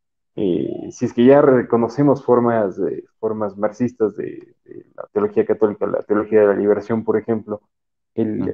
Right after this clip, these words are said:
Speaker 1: el catolicismo liberal es algo muy, muy distinto. Yo creería que el Concilio Vaticano segundo es su mejor expresión.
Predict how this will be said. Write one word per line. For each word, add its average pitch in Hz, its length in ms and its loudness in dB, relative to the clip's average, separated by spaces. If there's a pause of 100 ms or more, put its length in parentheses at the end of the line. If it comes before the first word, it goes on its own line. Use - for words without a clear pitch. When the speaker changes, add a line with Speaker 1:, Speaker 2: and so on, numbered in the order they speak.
(420)
Speaker 1:
el 101 180 -8
catolicismo 120 500 2
liberal 127 440 6
es 117 100 0
algo 110 220 2
muy, 110 380 -2
muy 107 260 -4
distinto. 113 580 -4
Yo 120 180 4
creería 135 340 4
que 120 120 -6
el - 400 -10
Concilio 117 360 0
Vaticano 117 440 0
segundo 113 360 -4
es 104 80 -14
su - 80 -14
mejor 104 220 -4
expresión. 104 540 -6